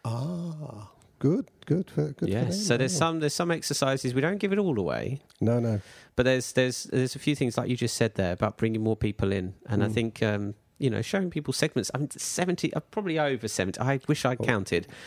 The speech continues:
Speaker 1: No,
Speaker 2: but
Speaker 1: it's
Speaker 2: there's more than seventy hours,
Speaker 1: Yeah,
Speaker 2: maybe even nearly eighty
Speaker 1: it's
Speaker 2: hours,
Speaker 1: got to be,
Speaker 2: because
Speaker 1: it's got to be.
Speaker 2: the Hungarian Visitors alone was six or seven hours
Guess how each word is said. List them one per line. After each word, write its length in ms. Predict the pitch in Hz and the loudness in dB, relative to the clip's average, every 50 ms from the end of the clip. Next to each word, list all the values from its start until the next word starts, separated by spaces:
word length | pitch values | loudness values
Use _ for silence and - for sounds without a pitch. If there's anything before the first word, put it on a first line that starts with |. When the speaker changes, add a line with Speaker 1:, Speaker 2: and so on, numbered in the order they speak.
| - - - | -10 -4 0
Speaker 1:
No, 120 | - 98 | 0 2
Speaker 2:
but 100 | 107 123 | 4 4
Speaker 1:
it's 180 | 123 110 - - | 4 2 0 -4
Speaker 2:
there's 120 | - - | -4 0
more 360 | 139 143 156 160 160 156 147 131 | 0 2 4 4 4 4 4 2
than 160 | 113 107 107 | 2 0 0
seventy 460 | - - 120 101 101 95 - 92 92 | 0 0 0 0 0 0 0 0 0
hours, 440 | 92 90 90 87 85 90 90 - - | 0 0 0 0 0 -2 -2 -2 0
Speaker 1:
Yeah, 100 | - 107 | 2 2
Speaker 2:
maybe 240 | 123 131 135 127 123 | 4 4 2 2 0
even 340 | 120 120 117 107 110 107 98 | 0 0 0 0 -2 0 2
nearly 280 | 101 104 101 101 101 | 2 2 2 2 2
eighty 300 | 98 98 98 95 - 95 | 2 2 0 0 0 0
Speaker 1:
it's 80 | 92 85 | 0 0
Speaker 2:
hours, 80 | 90 92 | 2 2
Speaker 1:
got 160 | 151 - - | 0 0 0
to 60 | - | -2
be, 40 | - | 2
Speaker 2:
because 240 | - 110 101 104 - | 2 2 2 2 -2
Speaker 1:
it's 140 | - - - - | -8 -12 -8 -6
got 140 | - - | -6 -6
to 100 | - - - - | -6 -8 -10 -12
be. 60 | - - _ - - | -12 -14 _ -6 0
Speaker 2:
the 140 | 127 135 131 | 2 2 4
Hungarian 500 | 156 160 147 135 151 151 139 127 120 110 | 4 2 2 2 2 2 2 2 0 2
Visitors 320 | 117 117 107 113 101 107 | 0 0 0 0 -2 0
alone 360 | 107 107 110 110 101 95 92 | 2 2 2 4 2 2 0
was 100 | 95 92 | -2 -2
six 340 | - - - 123 - - - | -2 -2 0 -2 -2 -2 -2
or 40 | - | 0
seven 260 | - - 98 90 92 | 0 0 2 2 0
hours 320 | 92 92 92 90 90 98 | 0 0 0 -2 -4 -6